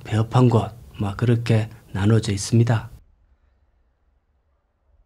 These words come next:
제가 여기 일대를 쭉 돌아다니면서,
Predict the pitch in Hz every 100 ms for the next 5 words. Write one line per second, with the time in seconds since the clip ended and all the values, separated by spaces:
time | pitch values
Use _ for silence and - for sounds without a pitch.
0 | _ _ _ _ _ _ _ _ _ _
1 | _ _ _ _ _ _ _ _ _ _
2 | _ _ _ _ _ _ 147 151 156 165
3 | 151 147 165 135 95 123 110 117 120 123
4 | 117 117 107 92 92 95 101